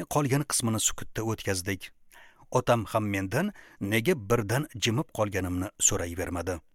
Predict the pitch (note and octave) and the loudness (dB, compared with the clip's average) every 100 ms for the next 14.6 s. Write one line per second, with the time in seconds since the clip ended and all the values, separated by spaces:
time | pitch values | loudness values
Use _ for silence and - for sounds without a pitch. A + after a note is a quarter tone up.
0 | _ - _ _ - - - D#3+ D#3 B2+ | _ -20 _ _ -20 -6 2 6 6 6
1 | - F#3 D#3+ D#3 - C#3+ A#2+ A2+ G#2+ G2+ | 4 2 0 0 0 -2 0 0 2 0
2 | G2 - A2+ C3+ D#2+ - - - - G#2+ | -2 -2 -2 -2 -6 -12 -20 -14 0 4
3 | A#2 A#2+ B2+ G#2+ G2 F2 G#2 C3 D3 D3+ | 4 4 -2 -6 -6 0 2 2 0 -2
4 | - - - F#3 B2+ A#2+ C3 C3 - D3+ | -8 -14 0 0 2 2 2 0 0 0
5 | D3 - - - - B2 A#2+ C#3+ C3+ B2+ | 0 -4 -14 -20 2 4 6 4 0 0
6 | - - - F#2+ F#2+ - F2+ F#2+ - E2 | -2 -2 -2 -2 -4 -2 -2 -4 -6 -6
7 | - F#2+ F2 _ _ _ _ _ _ _ | -2 -2 -2 _ _ _ _ _ _ _
8 | - A2 A#2 B2+ A2 A2 G#2 G2 - F#2+ | 2 2 4 2 4 4 4 2 0 0
9 | G#2+ A2+ D#2+ - - _ - C3 C#3+ D3+ | 0 -4 -8 -18 -20 _ 4 6 8 6
10 | D3 E3+ - C#3 E3+ C#3+ C3 C3+ B2 A#2 | 2 0 4 6 6 4 2 0 0 0
11 | F#2+ G#2 G#2+ - - F#2 - - F2+ E2 | 2 0 0 -2 0 0 -4 -6 -6 -2
12 | F#2+ D#2+ - _ _ _ _ _ _ _ | -2 -4 -8 _ _ _ _ _ _ _
13 | _ - B2+ - - B2+ A#2 B2+ - - | _ -2 4 4 4 2 4 2 2 2
14 | A#2 A2 A2 A2 - C#3+ | 2 2 0 2 4 4